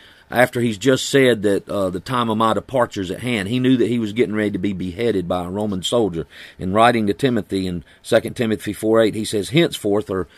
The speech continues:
hereafter, "there is laid up," there it is again, the word reserved for me, "a crown of righteousness, which the Lord, the righteous judge, shall give me at that day.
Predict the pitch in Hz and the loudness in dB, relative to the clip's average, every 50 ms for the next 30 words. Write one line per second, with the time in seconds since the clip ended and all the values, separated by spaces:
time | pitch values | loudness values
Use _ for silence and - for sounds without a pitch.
0 | - - - - - - _ _ _ - 139 147 127 123 127 151 147 - - - | -20 -20 -20 -20 -20 -20 _ _ _ 4 6 8 8 10 8 8 6 4 0 -4
1 | 95 92 92 - _ _ _ 92 101 127 123 117 110 107 92 92 101 110 123 135 | -6 -6 -6 -8 _ _ _ 2 6 8 8 8 8 6 4 0 2 6 8 8
2 | 160 180 160 139 107 85 - - 101 110 120 120 135 139 127 131 127 123 131 117 | 10 10 10 8 8 6 4 0 0 2 4 4 4 4 2 0 0 0 0 0
3 | 101 90 82 87 90 95 98 107 110 107 92 85 95 101 92 82 87 101 131 139 | 0 0 -2 -4 -4 -2 2 2 2 2 2 0 0 0 0 -2 -2 2 4 6
4 | 143 131 110 101 95 98 95 87 - - - - 104 101 104 120 131 123 98 87 | 6 6 6 4 4 0 -2 -4 -10 -12 -6 -4 -2 -2 0 2 2 2 2 2
5 | 82 82 80 80 - _ _ _ _ _ _ _ _ 95 95 90 80 - - 117 | 0 -2 -4 -8 -10 _ _ _ _ _ _ _ _ -4 -4 -4 -4 -4 -2 0
6 | 117 120 143 156 160 160 165 156 131 143 139 120 110 104 - 104 90 - - 98 | 2 2 2 2 2 0 0 0 2 4 4 4 4 2 0 -6 -8 -6 -8 -8
7 | 92 - - 98 87 - - - 101 90 90 98 107 131 151 139 107 92 90 87 | -8 -6 -6 -6 -6 -6 -8 -8 -8 -8 -6 2 4 6 6 6 6 4 4 2
8 | 82 78 - _ - _ _ - 87 82 80 87 95 110 131 151 170 - 170 170 | 0 -4 -10 _ -20 _ _ -6 -6 -4 -2 0 2 4 4 4 2 0 -2 -4
9 | - - 123 120 120 101 95 90 87 82 80 - - _ _ _ _ - - 101 | -4 -4 -2 2 2 4 4 2 0 -4 -8 -14 -18 _ _ _ _ -10 -4 -2
10 | 92 87 87 85 107 131 143 123 131 131 135 139 131 - - 120 123 - - 104 | -2 -2 -2 2 2 4 4 4 2 2 2 2 2 0 0 0 0 0 0 -2
11 | 104 110 110 - - 98 98 107 98 80 - - | 0 0 0 0 -2 -4 -2 0 0 0 -2 -6